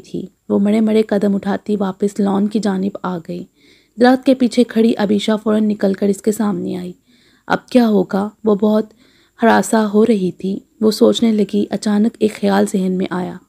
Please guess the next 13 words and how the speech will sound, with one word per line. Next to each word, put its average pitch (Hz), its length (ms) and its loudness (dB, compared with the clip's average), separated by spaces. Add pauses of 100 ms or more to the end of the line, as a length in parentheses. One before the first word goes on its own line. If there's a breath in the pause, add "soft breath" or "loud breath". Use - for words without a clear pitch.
(120)
"आओ 202 140 -2
मेरे 196 220 0
साथ।" 180 260 -10 (560 soft breath)
वो 247 60 6
इसका 254 200 2
हाथ 220 240 2
पकड़कर 226 480 0
हवेली 202 420 2
के 220 160 -2
अकब 190 400 -4
में 214 140 0
आ 190 180 -4
गई। 180 260 -10